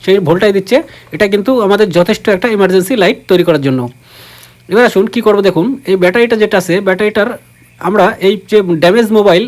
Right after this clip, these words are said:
মোবাইলের উপরে বসিয়ে নেব। তার জন্য দেখুন, এখানে দুপাশের যে গম বা আঠালা যে টেপগুলো আছে, এখানে একটু টেপ লাগিয়ে নিয়েছি। এবার simply এই মোবাইলের মধ্যে এইভাবে এখানে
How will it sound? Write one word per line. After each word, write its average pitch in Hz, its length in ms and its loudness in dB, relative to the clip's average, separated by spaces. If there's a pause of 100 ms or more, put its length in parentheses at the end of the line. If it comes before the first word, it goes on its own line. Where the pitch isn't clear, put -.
(280)
মোবাইলের 202 400 0
উপরে 214 180 2 (140)
বসিয়ে 196 220 0
নেব। 190 100 0 (100)
তার 190 160 -2
জন্য 208 200 -2
দেখুন, 175 160 -2 (540)
এখানে 185 180 -2 (100)
দুপাশের 214 460 0
যে 226 80 4 (1300)
গম 214 140 2 (100)
বা 196 160 4
আঠালা 214 320 0
যে 220 60 0 (120)
টেপগুলো 214 360 -2
আছে, 220 100 -2 (100)
এখানে 220 180 -4 (220)
একটু 202 120 -6 (100)
টেপ 214 200 -2
লাগিয়ে 208 220 -2
নিয়েছি। 214 200 -2 (420)
এবার 190 140 -8 (100)
simply 254 360 -2 (100)
এই 220 120 0
মোবাইলের 208 300 0
মধ্যে 220 180 0 (280)
এইভাবে 190 240 2 (400)
এখানে 214 160 -6